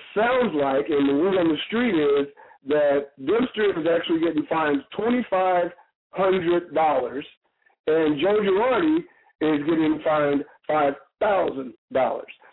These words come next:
Now, Dempster just signed a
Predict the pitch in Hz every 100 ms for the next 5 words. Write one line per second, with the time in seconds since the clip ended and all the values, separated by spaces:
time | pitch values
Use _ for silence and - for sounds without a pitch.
0 | _ - 180 151 147 - _ _ _ _
1 | _ _ 151 330 403 - - 330 156 -
2 | _ _ - 156 302 247 - 202 220 151
3 | 135 123 127 _ _ -